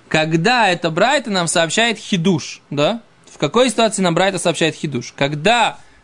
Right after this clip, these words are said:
есть смысл в этой Брайте? Когда они... она говорит не очевидные вещи, а михудашим,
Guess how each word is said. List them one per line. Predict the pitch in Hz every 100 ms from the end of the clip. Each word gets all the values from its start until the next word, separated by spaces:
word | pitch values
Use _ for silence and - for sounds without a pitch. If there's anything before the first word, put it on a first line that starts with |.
| -
есть | 135 185 185 -
смысл | 233 302 262 196
в |
этой | 202 202
Брайте? | 180 139 123 - - _ - - -
Когда | - 160 220 262
они... | 226 196 175
она | 175 185
говорит | 190 190 175
не | 185
очевидные | 185 - 240 320 277 220
вещи, | 190 175 208 190
а | 202
михудашим, | 202 196 180 170 - 139